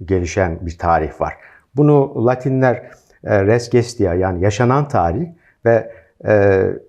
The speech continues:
rerum historia gesturum olarak adlandırmışlar. Yani bir de yazılan tarih var. Bu biraz şundan kaynaklanıyor.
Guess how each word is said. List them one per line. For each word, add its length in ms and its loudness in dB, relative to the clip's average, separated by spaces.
rerum 680 0
historia 440 0
gesturum 460 0
olarak 360 -6
adlandırmışlar. 920 -6
Yani 220 0
bir 60 -2
de 60 2
yazılan 460 2
tarih 440 0
var. 200 -2
Bu 200 2
biraz 200 4
şundan 360 -2
kaynaklanıyor. 800 -2